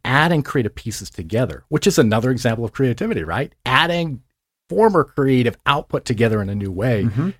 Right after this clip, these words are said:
Speaker 1: I think that that's what makes these really iconic songs so interesting. There's so many levels and layers of creativity that go into the process. We talk about that aha moment, that, uh, you know,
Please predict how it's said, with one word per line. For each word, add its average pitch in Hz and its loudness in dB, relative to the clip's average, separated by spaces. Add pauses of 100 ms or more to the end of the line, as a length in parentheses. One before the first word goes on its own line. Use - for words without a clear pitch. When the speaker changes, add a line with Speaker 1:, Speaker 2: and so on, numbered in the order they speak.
Speaker 1:
I 147 2
think 220 -2
that - -8
that's 147 2
what - -6
makes 107 -2
these 92 -10
really 117 0
iconic 98 -4
songs 92 -6
so - -14
interesting. 117 -6
There's 98 -8
so - -2
many 156 0
levels 104 -4
and 90 -10
layers 107 0
of 95 -12
creativity 92 -6
that 87 -12
go 90 -8
into 98 -10
the - -14
process. - -12
We 98 -10
talk - -4
about 110 0
that 87 -8
aha 104 -8
moment, 90 -6 (420)
that, 87 -8
uh, 90 -10 (140)
you 101 -6
know, 85 -6